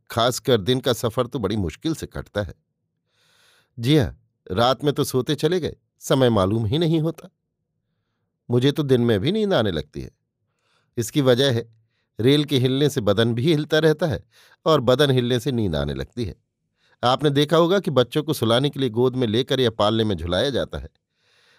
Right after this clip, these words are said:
ऐसा करने से बच्चा सो जाता है। बच्चे के सो जाने की वजह बदन का हिलना ही होता है।" "बिल्कुल ठीक, आपने साइंटिफिक बात कही। मैंने साइंस की भी स्टडी की है।"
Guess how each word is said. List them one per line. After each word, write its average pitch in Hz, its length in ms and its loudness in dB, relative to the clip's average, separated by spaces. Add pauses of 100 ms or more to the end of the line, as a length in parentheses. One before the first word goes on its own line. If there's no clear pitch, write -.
(120)
ऐसा 190 220 2
करने 175 280 0
से 185 120 -2
बच्चा 156 300 0
सो 110 220 -2
जाता 69 280 -6
है। 64 140 -12 (600)
बच्चे 117 320 0
के 123 120 -2
सो 113 180 -2
जाने 110 260 2
की 107 140 -4
वजह 110 400 0 (400)
बदन 120 320 2
का 131 100 0
हिलना 101 260 0
ही 165 160 2
होता 107 280 -2
है।" 55 160 -14 (840)
"बिल्कुल 73 320 -8
ठीक, 233 380 -6 (420)
आपने 208 260 0
साइंटिफिक 185 500 -4
बात 165 220 0
कही। 71 240 -8 (1040)
मैंने 131 280 2
साइंस 101 340 0
की 98 160 -6
भी 110 160 -4
स्टडी 80 340 -6
की 71 160 -10
है।" 69 120 -12